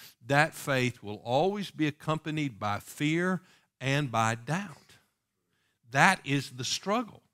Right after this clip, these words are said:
of faith. But when we learn to put our faith in God and trust him in the face of the doubt, in the face of the fear,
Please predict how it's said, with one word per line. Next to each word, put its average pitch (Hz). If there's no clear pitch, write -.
of 110
faith. -
But 151
when 151
we 233
learn 160
to 139
put 165
our 190
faith 147
in 123
God 143
and 127
trust 165
him 196
in 151
the 139
face 226
of 143
the 127
doubt, 113
in 156
the 139
face 240
of 131
the 120
fear, 120